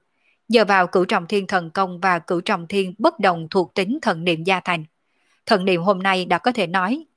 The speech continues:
là khổng lồ chí cực, không dưới thánh nhân trung cấp trình độ.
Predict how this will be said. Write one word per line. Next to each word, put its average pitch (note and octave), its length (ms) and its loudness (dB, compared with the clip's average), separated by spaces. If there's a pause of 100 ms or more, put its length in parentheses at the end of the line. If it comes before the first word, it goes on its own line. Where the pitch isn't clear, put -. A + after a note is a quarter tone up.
là G3+ 260 2
khổng E3+ 220 0
lồ F#3 240 4
chí G3+ 220 -2
cực, - 280 -2 (340)
không F3 220 2
dưới G3 240 4
thánh G#3 180 -2
nhân G3 240 0 (100)
trung F3+ 220 4
cấp D#4 200 2 (100)
trình F3+ 180 0
độ. D#3+ 260 0